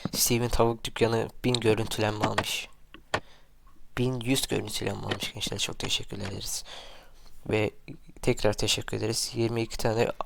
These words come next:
abonemiz var. Umarım elliye kadar gelebiliriz. Eğer elliye gelirsek özel bir etkinlik yaparız.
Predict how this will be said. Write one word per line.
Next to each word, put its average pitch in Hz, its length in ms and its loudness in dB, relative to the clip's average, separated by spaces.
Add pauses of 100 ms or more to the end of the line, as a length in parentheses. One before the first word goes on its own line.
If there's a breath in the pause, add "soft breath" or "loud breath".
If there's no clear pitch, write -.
abonemiz 110 520 0
var. 110 120 2 (440)
Umarım 120 380 4 (640 loud breath)
elliye 120 360 8
kadar 117 240 8
gelebiliriz. 110 760 2 (2250 loud breath)
Eğer 113 220 6
elliye 117 380 6
gelirsek 117 680 4 (240)
özel 113 300 6
bir - 80 2
etkinlik - 680 -2
yaparız. - 560 0